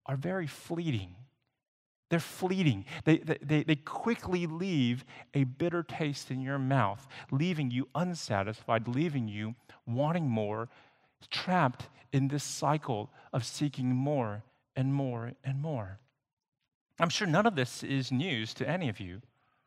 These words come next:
We've all experienced the fleeting pleasures of promiscuity. We know the promises that the forbidden woman or man or website,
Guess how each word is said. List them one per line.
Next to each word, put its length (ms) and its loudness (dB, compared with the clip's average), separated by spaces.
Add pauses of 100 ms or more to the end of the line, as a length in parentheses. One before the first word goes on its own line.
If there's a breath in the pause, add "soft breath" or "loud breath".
(760)
We've 160 6
all 400 6
experienced 840 -4
the 60 -2
fleeting 680 0
pleasures 640 0
of 140 -6
promiscuity. 880 -2 (260 loud breath)
We 300 0
know 760 4 (380 loud breath)
the 120 4
promises 760 4
that 320 6
the 120 8
forbidden 680 0
woman 560 0
or 460 2
man 800 2
or 280 6
website, 800 6